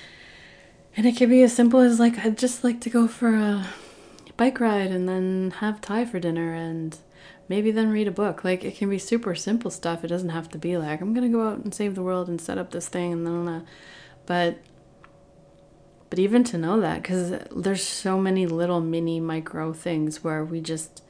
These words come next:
don't even say, like, "What do you want?" It's like, "Oh, it doesn't matter, whatever the kids want.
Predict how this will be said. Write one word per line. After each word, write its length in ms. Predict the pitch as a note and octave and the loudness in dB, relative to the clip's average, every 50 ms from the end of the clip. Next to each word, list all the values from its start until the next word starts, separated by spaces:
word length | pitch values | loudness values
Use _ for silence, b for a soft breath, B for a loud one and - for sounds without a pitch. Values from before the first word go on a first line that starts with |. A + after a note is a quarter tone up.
| B B B B B B B B B - | B B B B B B B B B -10
don't 180 | - D#3 D#3+ | -6 -4 -2
even 280 | E3 E3 E3+ F3 E3 D#3+ | -2 -2 -2 -4 -4 -4
say, 260 | D#3 - E3+ F3 F3+ | -6 -6 -6 -6 -4
like, 260 | D3+ C3+ C3 - - | -4 -6 -8 -10 -10
"What 240 | D3+ C#3 D3+ D3+ - | -8 -8 -8 -8 -8
do 100 | - D#3 | -8 -8
you 180 | D#3 D#3 D#3+ D#3+ | -6 -6 -4 -4
want?" 260 | E3 G3 G3+ E3 D3+ | -4 -4 -4 -4 -6
It's 160 | D3+ D#3 - | -8 -8 -10
like, 140 | - E3+ - - | -12 -14 -10 -8
"Oh, 240 | - B3 B3+ B3+ B3 | -6 -4 -2 -2 -4
it 80 | A#3 A#3 | -4 -4
doesn't 240 | A3+ G3+ F#3 E3+ | -4 -4 -2 -4
matter, 260 | D#3+ D3+ D#3 D#3+ E3+ E3+ | -4 -4 -6 -6 -6 -4
whatever 240 | E3+ F3+ F#3 F3+ | -4 -4 -4 -4
the 80 | F3 E3 | -6 -6
kids 260 | D#3+ - D#3 D#3 D#3 | -6 -6 -8 -8 -8
want. 280 | F#3 E3 E3+ F3 E3 | -8 -8 -8 -8 -10